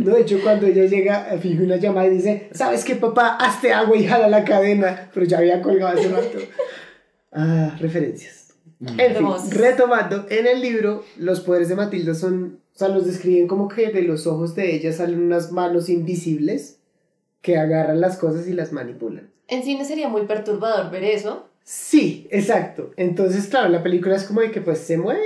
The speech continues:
Speaker 1: y ya. Pero a lo que voy es que hay una alegoría un poco en lo de las manos, porque ella está como controlando cosas que otra gente no tiene,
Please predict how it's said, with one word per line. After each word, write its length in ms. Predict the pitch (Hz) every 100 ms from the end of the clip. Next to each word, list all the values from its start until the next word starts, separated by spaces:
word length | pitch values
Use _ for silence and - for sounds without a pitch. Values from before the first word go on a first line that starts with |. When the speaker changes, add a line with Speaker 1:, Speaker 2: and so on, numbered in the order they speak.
| 427
Speaker 1:
y 120 | 392 392 440
ya. 200 | - - - _ _ -
Pero 520 | 269 240 247 - - -
a 120 | 165
lo 120 | 160
que 100 | 165
voy 200 | 170 175
es 120 | 185 -
que 380 | 185 160 - -
hay 200 | 160 170
una 680 | 180 190 196 196 165 156 - _ _ _ _ -
alegoría 580 | 175 170 156 160 160 185
un 80 | 190
poco 260 | 208 208
en 140 | 202 202
lo 80 | 190
de 100 | 165
las 220 | 143 156
manos, 460 | 143 165 - - _ _ _ _ _ _ _ _ _ -
porque 260 | 160 156
ella 120 | 156 156
está 200 | 175 170
como 200 | 175 180
controlando 580 | 185 180 165 147 151
cosas 300 | 156 165 170
que 180 | - 185
otra 200 | 156 156
gente 240 | 156 160 170
no 140 | 165
tiene, 380 | 160 165 147 190